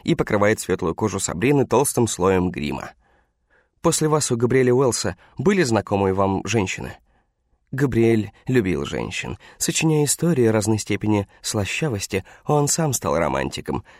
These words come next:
При всяком новом знакомстве он начинал мечтать о женитьбе и о детишках. Потом я заделалась его советчицей и усмиряла его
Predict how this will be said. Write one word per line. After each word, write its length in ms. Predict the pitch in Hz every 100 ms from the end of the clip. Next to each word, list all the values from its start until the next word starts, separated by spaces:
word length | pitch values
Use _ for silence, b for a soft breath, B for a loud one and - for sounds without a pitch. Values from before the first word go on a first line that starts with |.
| B -
При 120 | 123
всяком 380 | - 113 113 104
новом 240 | 104 101
знакомстве 640 | 95 95 131 151 - 139 B B -
он 160 | 156
начинал 320 | 147 - 120
мечтать 440 | 110 101 - 117 -
о 80 | 107
женитьбе 560 | 98 95 123 123 113 113 _
и 80 | 143
о 40 |
детишках. 680 | 101 92 - - - - - B B B
Потом 240 | 165 180 185
я 160 | 147
заделалась 500 | 120 107 117 113 -
его 160 | 101 104
советчицей 680 | - 92 90 92 - - 156
и 20 |
усмиряла 540 | 131 110 107 98 117 123
его 300 | 110 110